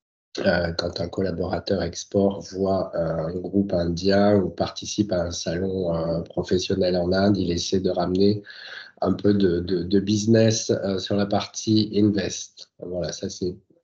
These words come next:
un peu l'organisation, et on a un desk à Paris qui est géré par, euh,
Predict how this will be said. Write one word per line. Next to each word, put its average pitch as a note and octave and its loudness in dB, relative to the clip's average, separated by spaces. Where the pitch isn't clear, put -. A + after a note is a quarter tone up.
un - -20
peu G#2 4
l'organisation, G2+ 4
et A2+ 6
on F#2+ 0
a F2+ 0
un G2 2
desk G#2 0
à F2+ -2
Paris G2 -2
qui - -8
est F2 -2
géré F2+ -6
par, F2 -10
euh, E2 -4